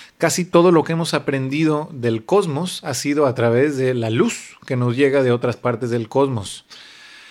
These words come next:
Ahora imagínate que, aparte de poder detectar la luz, pudiéramos detectar otro mensajero, otra partícula que nos venga de todos estos hoyos negros, eh, galaxias, planetas, estrellas, y que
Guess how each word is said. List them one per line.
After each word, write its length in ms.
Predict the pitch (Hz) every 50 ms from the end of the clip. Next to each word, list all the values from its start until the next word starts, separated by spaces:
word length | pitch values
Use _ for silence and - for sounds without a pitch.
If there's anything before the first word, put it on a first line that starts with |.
| - - _
Ahora 180 | 151 139 160 175
imagínate 800 | 175 175 147 - - 233 277 254 196 160 - - 190 - - _
que, 420 | - - 143 139 139 139 - - _ _ _ _ _ _
aparte 720 | - 151 135 - - _ 185 190 214 240 247 247 - 254 247
de 100 | 233 196
poder 340 | 170 175 156 160 180 180 180
detectar 440 | 185 175 - 170 147 - 160 151 156
la 120 | 156 156
luz, 480 | 143 143 127 117 - - - - - _ _ _ - - - - - - _ _
pudiéramos 420 | - 131 123 151 165 185 180 175 147
detectar 600 | 143 131 - - 131 - 151 151 160 170 - - _
otro 340 | - 202 220 220 - 233 208
mensajero, 720 | 185 170 165 156 143 - - 131 - - 120 107 104 120
otra 300 | 160 165 - - 196 196
partícula 640 | - 165 143 131 - - - - - 147 139 147 156
que 100 | 151 147
nos 200 | 131 127 127 113
venga 280 | 123 156 185 196 196 175
de 120 | 143 131
todos 360 | 131 143 165 165 170 151 -
estos 400 | 147 151 131 127 - 135 127 -
hoyos 300 | 120 117 113 113 117 113
negros, 640 | 113 117 117 117 117 113 113 113 113 110 104 - - 151
eh, 200 | 139 117 113 104
galaxias, 580 | 107 113 110 113 123 123 120 - - 123 117
planetas, 800 | 120 - 123 117 113 113 120 123 120 - 123 113 101 - - - - - - - - -
estrellas, 800 | - 120 - - - 143 135 139 139 139 135 123 110 - - - - - - - - - - _ _
y 140 | - 151 139
que 500 | 139 - 139 135 131 143 - - -